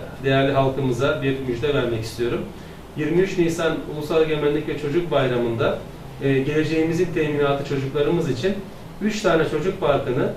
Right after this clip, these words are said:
yarın yirmi üç Nisan'da saat on beşte üç tane çocuk parkımızı aynı anda hizmete açacağız. Ve çocuklarımıza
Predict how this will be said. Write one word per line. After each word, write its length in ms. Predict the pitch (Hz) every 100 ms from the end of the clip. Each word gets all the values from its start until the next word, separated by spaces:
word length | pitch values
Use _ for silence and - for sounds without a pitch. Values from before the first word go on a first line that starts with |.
| - 139
yarın 440 | 156 147 123 120
yirmi 240 | 139 160
üç 140 | 180 -
Nisan'da 520 | 135 127 120 117 165
saat 400 | - 151 151 -
on 240 | 180 170
beşte 280 | 139 - -
üç 240 | - 185 -
tane 220 | 143 139
çocuk 280 | 139 151 -
parkımızı 520 | 139 135 135 135 175
aynı 280 | 170 165 147
anda 160 | 131
hizmete 340 | 117 120 113 113
açacağız. 480 | 110 101 95 - - - - - - - 175
Ve 260 | 185 170 -
çocuklarımıza 840 | 185 175 170 151 143 127 143 -